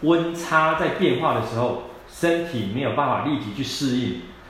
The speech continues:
而造成你周边的血管，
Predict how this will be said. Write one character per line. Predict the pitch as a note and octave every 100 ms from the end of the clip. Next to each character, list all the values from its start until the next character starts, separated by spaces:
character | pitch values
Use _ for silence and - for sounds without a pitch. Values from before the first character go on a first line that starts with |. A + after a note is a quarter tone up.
| - -
而 | B2 C#3+ E3 - -
造 | G#3+ B2+ A#2+
成 | A#2+ A2 B2+
你 | A2+ -
周 | D3+ D3+ D3+
边 | D3+ D3+ C#3+
的 | C3 G2+ - - - - -
血 | - - C3 - -
管， | A#2+